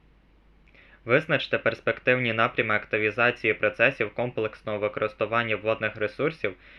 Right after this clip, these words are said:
та їх потенціалу у межах Волинської області.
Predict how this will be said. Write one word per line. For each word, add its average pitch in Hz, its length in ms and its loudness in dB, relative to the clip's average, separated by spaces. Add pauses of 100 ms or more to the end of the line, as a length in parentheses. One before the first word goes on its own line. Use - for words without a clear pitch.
(180)
та 117 80 2
їх 143 320 0
потенціалу 117 720 2
у 107 140 -4
межах 110 420 -2
Волинської 110 520 0
області. 104 560 -2